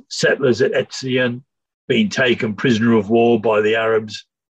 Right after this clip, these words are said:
Uh, and many things were happening. And then we see the Egyptian Air Force Spitfires bomb Tel Aviv on one shot down. So as soon as May the eighth arrived, the Arabs were straight away trying to destroy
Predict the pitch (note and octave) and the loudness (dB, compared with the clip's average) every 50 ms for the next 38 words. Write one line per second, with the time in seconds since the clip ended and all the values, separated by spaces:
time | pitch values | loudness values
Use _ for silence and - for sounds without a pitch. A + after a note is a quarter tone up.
0 | _ _ _ - - C3 C3 C3+ C#3+ C#3 B2+ C3+ C#3+ C#3+ C#3 C3 - - C#3 C3+ | _ _ _ -8 -4 -2 -4 -2 -4 -4 -4 -2 0 2 2 0 2 2 0 0
1 | B2+ A#2 B2+ - G2+ A#2 B2+ A#2+ B2 A#2 A#2+ B2 A#2 A#2+ B2 A#2+ A#2 G#2+ - _ | 2 2 0 2 2 -2 -2 -2 -4 -2 -2 -2 0 0 0 0 0 -2 -6 _
2 | _ _ _ _ - - - C#3+ C3 A#2 A#2 A#2+ A2 - C3+ - - - - C3 | _ _ _ _ -8 -4 0 0 2 4 4 2 2 2 -2 -2 -4 -2 -2 -2
3 | B2 B2 A#2+ A#2 G#2+ - - A#2+ A#2 A2 G#2 - - - - - - - - G#2 | 0 0 0 0 -2 -2 -2 -2 -2 -2 -2 -4 -4 -4 -4 -4 -2 -2 0 2
4 | G2+ G2+ A2 G2+ G#2 G#2 A2 G#2+ G#2+ G#2+ G2 - A2+ A2 A2 G#2 G2 - G#2 G#2 | 4 2 2 0 -2 0 0 0 0 -2 -4 -2 -2 0 0 -2 -2 -2 -2 -2
5 | G#2 - - _ _ _ _ _ _ _ _ - A2 G#2+ G#2+ G#2+ G#2 G#2 G2+ F#2 | -2 -4 -6 _ _ _ _ _ _ _ _ -4 -2 0 0 0 0 0 -2 -2
6 | - - G#2+ A2 A2+ G#2 G2 G2 F#2 - - - A2+ - - - F3+ F3+ F3+ F3 | -2 0 0 0 0 0 -2 -2 -2 0 0 0 0 0 -2 0 2 4 4 4
7 | E3+ E3+ D3 - _ _ _ _ _ _ _ - C#3+ C#3+ C#3+ C#3 C3 C3+ C#3 C3 | 4 4 2 0 _ _ _ _ _ _ _ -4 0 2 2 4 4 4 2 2
8 | C3+ C3+ - - C#3 C3 C3 C3 C3 C3 C3 C3 B2+ - _ _ _ _ _ _ | 2 0 0 0 0 2 2 2 2 2 2 0 -2 -4 _ _ _ _ _ _
9 | _ _ - C#3 - - C#3+ C#3+ C#3 C3+ B2 A#2+ A2 - - B2 A2 - - - | _ _ -6 -6 -2 -2 0 2 2 2 2 0 -4 -6 -6 -6 -6 -4 -4 -6
10 | - _ - F#3+ F#3+ F3+ E3+ C3+ - B2+ G#2 F#2+ F#2 F2+ F2+ F2 _ _ _ _ | -6 _ 2 2 4 4 2 2 0 0 0 0 0 0 -2 -4 _ _ _ _
11 | _ - - B2+ B2+ B2+ B2 G#2+ - B2 A#2+ A#2+ A2 - - - C#3 A2 G2+ G2 | _ -6 -2 0 0 0 -2 -4 -6 -8 -6 -6 -6 -6 -2 0 2 2 2 2
12 | G2+ G#2 G2 | 2 0 -2